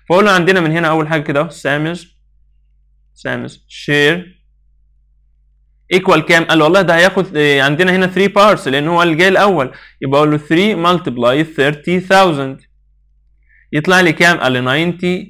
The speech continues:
thousand ال اي. تمام، طب يا سيدي اللي بعد عندنا مين؟ نبيل. فاقول له كده اهو نبيل's شير، نبيل's شير ايكوال، هو هياخد كام؟ قال لي هياخد four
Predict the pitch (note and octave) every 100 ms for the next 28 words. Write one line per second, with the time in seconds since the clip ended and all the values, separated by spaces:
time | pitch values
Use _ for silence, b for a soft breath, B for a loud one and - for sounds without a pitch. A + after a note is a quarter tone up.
0 | _ _ _ - D#3 D#3 D3+ D#3+ F3 F3
1 | _ _ _ _ _ _ A#2+ D#3 F3+ B2+
2 | A2+ A2 _ _ _ _ _ _ - B2+
3 | D#3 F3+ B2+ A#2+ B2+ D3+ D#3+ E3 E3+ F#3
4 | C#3 C3+ D3+ E3+ F3 F3+ E3+ E3 F#3+ C#3
5 | - B _ B2+ C#3+ D3+ C#3+ D3 F3 C3
6 | C3+ C3 C3 C#3+ E3 F3 - F3+ F3 C#3+
7 | - _ _ _ _ _ _ _ _ -
8 | A#2+ B2 D3 - _ _ _ _ - -
9 | D3 C#3 D3 F3 - _ _ _ _ _
10 | _ _ _ _ _ E3 F#3 F#3 C3 D3+
11 | G3 G3+ E3 F3+ F#3 E3 C#3 C3+ D3 F3
12 | E3 - D#3+